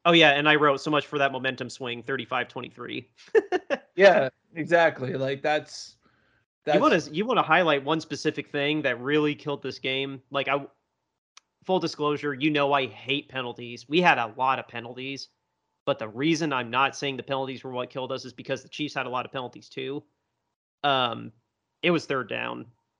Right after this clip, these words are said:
Speaker 1: Third down defense. But I, unless you can counter that, our defense on third down was so atrocious. Multiple times, it was further than third and ten,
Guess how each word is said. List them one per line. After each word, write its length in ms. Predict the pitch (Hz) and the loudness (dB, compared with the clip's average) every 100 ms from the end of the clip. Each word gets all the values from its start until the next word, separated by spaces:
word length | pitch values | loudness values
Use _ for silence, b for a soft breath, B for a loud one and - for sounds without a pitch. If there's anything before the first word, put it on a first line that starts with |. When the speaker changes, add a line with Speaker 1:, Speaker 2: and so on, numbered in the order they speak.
| _ _ - | _ _ 0
Speaker 1:
Third 200 | 160 143 | 2 2
down 220 | 139 127 | 0 0
defense. 560 | 127 123 123 120 117 - _ _ _ _ _ _ _ | -6 -8 -8 -10 -12 -20 _ _ _ _ _ _ _
But 240 | 143 139 - 104 - - _ _ - | -4 -4 -6 -14 -16 -20 _ _ -2
I, 300 | 151 151 - _ _ _ - | 0 -2 -6 _ _ _ -2
unless 340 | 156 190 214 | 4 4 4
you 140 | 175 196 | 0 0
can 340 | 190 151 135 _ _ | 0 -2 -4 _ _
counter 420 | - 151 156 175 | -2 -2 -2 -4
that, 360 | 170 175 170 - _ _ _ _ _ _ _ | 0 2 2 -2 _ _ _ _ _ _ _
our 380 | 147 170 170 170 _ _ _ | 4 6 4 0 _ _ _
defense 420 | 156 156 151 147 139 | 0 0 2 -2 -2
on 140 | 127 | -6
third 280 | - 139 123 | -4 -4 -2
down 280 | 127 127 120 | -4 -4 -6
was 160 | 120 | -12
so 640 | - - 143 143 139 139 131 _ _ _ - | -12 -10 -2 2 2 0 -8 _ _ _ -16
atrocious. 840 | - - 139 127 123 120 117 - | -16 -8 -4 -4 -6 -10 -10 -12
Multiple 640 | 143 147 156 180 180 139 147 | -10 -2 2 2 0 -8 -8
times, 640 | 147 139 127 120 120 117 _ _ _ _ _ - | -2 0 0 -2 -10 -14 _ _ _ _ _ -2
it 100 | 147 | 0
was 220 | 127 120 _ _ - | 0 -6 _ _ 0
further 420 | 180 180 165 160 | 4 6 4 2
than 180 | 135 135 | 0 -6
third 340 | - 143 135 | -2 -2 0
and 180 | 127 123 | -4 -10
ten, 560 | - 131 120 113 113 | -6 -6 -4 -8 -14